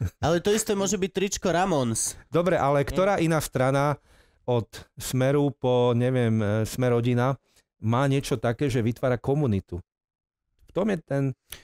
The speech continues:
Speaker 1: Kolár
Speaker 3: Mhm.
Speaker 1: sa snaží, ale takú menšiu svoju vlastnú.
Speaker 3: Svoju vlastnú, on si ju vyrába sám,
Speaker 1: A on
Speaker 3: hej.
Speaker 1: doslova.
Speaker 3: Rodinkárstvo
Speaker 1: Ale hej,
Speaker 3: má v
Speaker 1: jasne.
Speaker 3: strane moc
Speaker 1: Áno,
Speaker 3: silné.
Speaker 1: akože áno, je, je, je to pravda.
Speaker 2: A venujú sa, m,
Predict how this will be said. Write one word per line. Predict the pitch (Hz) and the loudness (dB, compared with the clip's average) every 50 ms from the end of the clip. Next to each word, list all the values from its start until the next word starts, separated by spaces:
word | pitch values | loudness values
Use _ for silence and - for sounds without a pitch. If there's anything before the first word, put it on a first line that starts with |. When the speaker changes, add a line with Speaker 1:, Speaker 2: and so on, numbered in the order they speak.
| _ | _
Speaker 1:
Kolár | _ - 190 214 233 214 185 | _ -2 0 0 2 0 0
Speaker 3:
Mhm. | 180 | 0
Speaker 1:
sa | 180 180 | -2 -2
snaží, | 160 - 175 160 165 156 | -2 0 0 -2 0 0
ale | 160 143 143 143 | 0 0 0 0
takú | 135 - 139 - - | 0 -4 -6 -6 -4
menšiu | 147 147 151 151 143 - 139 | -4 -2 -2 -2 -4 -4 -4
svoju | 127 - - 131 131 123 117 | -6 -4 -2 -2 0 0 0
vlastnú. | 107 113 113 131 160 | 0 0 0 2 2
Speaker 3:
Svoju | 165 151 135 | 0 0 0
vlastnú, | 135 135 139 151 - 110 120 | 0 0 -2 -2 -4 -6 -6
on | 117 120 | -6 -6
si | 123 135 | -4 -4
ju | 139 123 | -4 -4
vyrába | 113 131 131 135 120 98 127 117 | -2 -2 -2 -2 -2 -2 -4 -6
sám, | - - 120 113 | -6 -4 -4 -2
Speaker 1:
A | 113 95 | -2 0
on | 113 127 131 | -2 -2 -2
Speaker 3:
hej. | 117 113 | -2 -2
Speaker 1:
doslova. | 139 143 - - - 135 127 123 127 139 | -2 -2 -2 -2 -2 -2 0 0 0 0
Speaker 3:
Rodinkárstvo | 170 175 160 160 143 127 135 123 165 | 0 0 0 -2 -2 -2 0 0 0
Speaker 1:
Ale | 185 190 185 | 0 0 0
hej, | 214 208 | 0 0
Speaker 3:
má | - - | 0 0
v | - | 0
Speaker 1:
jasne. | 190 - - | -2 -2 -2
Speaker 3:
strane | - - 110 110 104 | -2 -2 -2 -2 -2
moc | 107 107 107 | -2 -2 -2
Speaker 1:
Áno, | 151 180 | -2 -2
Speaker 3:
silné. | 175 - - | -2 -2 -4
Speaker 1:
akože | 131 104 185 165 165 - | -4 -2 -4 -4 -2 -2
áno, | - 185 190 170 127 - | -2 -2 -2 -2 -4 -4
je, | - 131 151 165 | -4 -2 -2 -2
je, | - 135 156 160 | -2 -2 -4 -4
je | - - 147 151 | -4 -4 -4 -4
to | - 156 | -6 -8
pravda. | - - 156 156 156 147 120 92 - | -8 -4 -2 -2 -2 0 -2 -2 -2
Speaker 2:
A | - 117 120 120 123 120 104 - | 0 0 0 0 0 0 -2 -4
venujú | - 117 113 160 220 254 254 220 190 | -4 -2 0 0 0 2 0 0 0
sa, | - - 160 147 - - | 0 0 -2 -2 -4 -6
m, | - 113 120 | -8 -6 -6